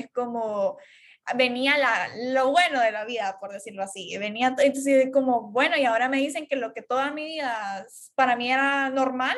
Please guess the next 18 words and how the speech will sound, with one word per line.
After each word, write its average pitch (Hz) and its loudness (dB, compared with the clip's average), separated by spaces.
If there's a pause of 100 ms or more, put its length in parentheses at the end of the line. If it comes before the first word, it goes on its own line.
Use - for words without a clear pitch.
ahora 247 0
ya 262 -4
no, 320 -6
ya 247 -8
no 262 -10
puedo 254 2
ir 233 -4
a 220 -6
fiesta, 330 -2
ya 262 -6
no 240 -8
puedo 240 -2
hacer, 233 -6
eh, 208 -10
salir 240 -4
con 262 0
mis 277 0
amigos 262 0